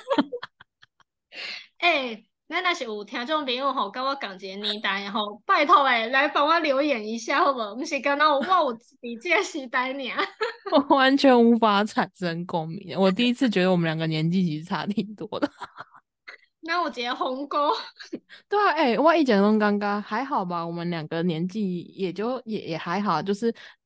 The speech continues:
Speaker 2: 开杠啊，是要讲物件，要讨论做，怎么做东西，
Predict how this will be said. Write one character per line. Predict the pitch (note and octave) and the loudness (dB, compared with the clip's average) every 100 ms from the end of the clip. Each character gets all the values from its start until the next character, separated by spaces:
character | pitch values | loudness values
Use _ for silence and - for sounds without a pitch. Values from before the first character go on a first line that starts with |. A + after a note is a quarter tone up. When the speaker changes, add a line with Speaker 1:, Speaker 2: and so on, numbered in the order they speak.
| _ - | _ -8
Speaker 2:
开 | - G3 | 0 2
杠 | G3+ B3 F#3+ | 4 2 4
啊， | E3+ D#3 | 2 0
是 | D#3+ | -2
要 | F3 F#3+ | -2 0
讲 | F#3+ F#3+ | 2 2
物 | F#3+ E3 | 2 0
件， | E3 | -6
要 | D#3+ E3 F#3 F#3+ - - | -6 -2 -2 -2 -6 -18
讨 | - D#3+ | -8 -4
论 | F3+ G3+ | -2 -2
做， | G3+ - | -2 -4
怎 | - | -8
么 | C#3+ | -10
做 | E3 G3+ F3 | -4 -2 0
东 | E3+ D#3+ | 0 -2
西， | F3+ E3+ | -4 -6